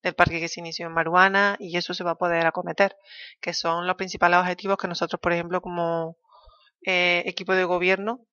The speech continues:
tenemos a, a, de aquí a mayo, ¿no? La, el trabajo que hemos iniciado de alguna manera, eh, aquello que se pueda concluir, que se quede concluido, y aquello que signifique ser faseado, pues que esa fase se quede también conclu-, conclusa,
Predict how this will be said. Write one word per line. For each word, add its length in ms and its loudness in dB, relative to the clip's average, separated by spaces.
tenemos 460 0
a, 540 4
a, 60 2
de 120 2
aquí 300 -2
a 100 6
mayo, 380 0
¿no? 220 -12
La, 520 0
el 140 -4
trabajo 340 8
que 60 4
hemos 180 0
iniciado 460 0
de 60 6
alguna 260 -2
manera, 420 2
eh, 460 2
aquello 280 4
que 80 2
se 120 -4
pueda 220 8
concluir, 420 -2
que 100 -4
se 100 -12
quede 220 -4
concluido, 540 -2
y 40 4
aquello 320 2
que 100 -6
signifique 500 -6
ser 200 -2
faseado, 760 4
pues 140 -6
que 140 -2
esa 200 2
fase 280 2
se 140 -10
quede 160 -4
también 240 -6
conclu-, 420 -14
conclusa, 480 -16